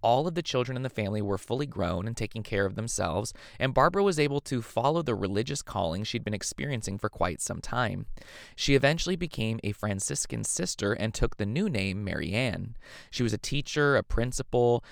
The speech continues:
became a member of the governing council of her congregation, helped found two hospitals, and eventually became the superior general of her congregation. In eighteen eighty-three, however,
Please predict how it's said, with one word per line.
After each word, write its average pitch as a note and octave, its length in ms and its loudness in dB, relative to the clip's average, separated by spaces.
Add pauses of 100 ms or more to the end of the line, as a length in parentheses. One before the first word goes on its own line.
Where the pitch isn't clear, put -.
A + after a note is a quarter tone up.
(160)
became B2+ 240 10
a A2+ 80 4
member A2 360 4
of C3 80 2
the - 80 -2
governing A#2 440 2
council A2+ 420 2
of A2 80 -2
her G#2 80 0
congregation, G#2+ 960 -2 (180)
helped - 280 4
found G#2 420 -2
two F#3 180 2
hospitals, G#2+ 680 2
and A#2+ 160 0
eventually D#3 480 0
became C#3+ 340 -2
the A#2 60 -2
superior G2 420 0
general A2+ 540 0
of E2 80 0
her - 100 -2
congregation. - 800 -6 (380)
In G#2+ 240 0
eighteen B2 480 0
eighty-three, C3 560 0
however, A2 480 6